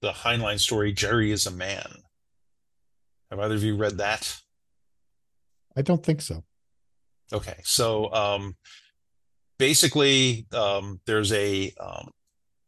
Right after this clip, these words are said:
Speaker 1: a corporation that genetically engineers animals, you know, in some cases raises them in, raises them in, in terms of their intelligence and then sells them as, as household workers, or actually leases them as household workers.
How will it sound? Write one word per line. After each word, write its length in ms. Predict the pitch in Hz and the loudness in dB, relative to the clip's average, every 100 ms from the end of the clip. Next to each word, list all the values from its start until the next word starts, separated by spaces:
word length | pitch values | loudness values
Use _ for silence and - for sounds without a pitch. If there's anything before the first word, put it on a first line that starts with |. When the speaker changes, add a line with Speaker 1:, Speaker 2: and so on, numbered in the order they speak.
| _ _ _ _ _ - | _ _ _ _ _ -14
Speaker 1:
a 60 | - | -4
corporation 960 | - 156 117 131 123 139 127 123 110 | 0 2 4 4 4 4 2 0 0
that 500 | 110 107 107 107 95 | 0 2 0 -2 -2
genetically 720 | 107 113 117 117 - 113 110 | -2 0 2 2 2 2 2
engineers 1000 | 117 113 113 113 113 110 110 98 - - _ _ _ _ _ _ _ | 0 -2 -2 -2 0 0 0 0 -2 -4 _ _ _ _ _ _ _
animals, 840 | 113 120 120 113 110 110 104 - - _ _ _ _ _ _ _ _ _ - | 0 2 2 0 0 0 -2 -4 -8 _ _ _ _ _ _ _ _ _ -6
you 100 | 143 | -2
know, 100 | 107 | -2
in 200 | 113 117 | 0 2
some 200 | 120 127 | 2 2
cases 380 | 127 117 120 107 | 4 4 4 6
raises 420 | 123 135 113 110 | 6 6 6 4
them 180 | 127 113 | 2 0
in, 160 | 107 - 107 127 | -4 -10 -10 2
raises 420 | 131 139 117 120 | 4 6 8 6
them 160 | 120 | 4
in, 140 | 113 101 | 0 -4
in 180 | 101 110 | -4 -2
terms 280 | - 117 107 | 0 0 2
of 80 | 104 | 0
their 160 | 95 | -2
intelligence 640 | 95 - 151 127 120 117 113 | -4 0 2 4 4 2 0
and 140 | 107 | 0
then 220 | 107 107 | -2 -2
sells 500 | 104 - 117 107 104 | 2 2 4 4 2
them 180 | 107 104 | 0 -2
as, 220 | 104 95 | -2 -2
as 220 | - 107 - | -2 -2 0
household 520 | 107 104 - 101 95 | 0 2 2 0 0
workers, 500 | 98 90 - - 107 | -4 -4 -8 -4 -2
or 120 | 104 | 0
actually 320 | 110 - 113 | 2 2 2
leases 360 | 110 127 127 107 | 4 6 6 4
them 140 | 101 | 0
as 100 | 92 | -4
household 420 | 95 90 - 87 | -4 -4 -6 -8
workers. 640 | 92 - - - - - | -10 -10 -14 -10 -8 -10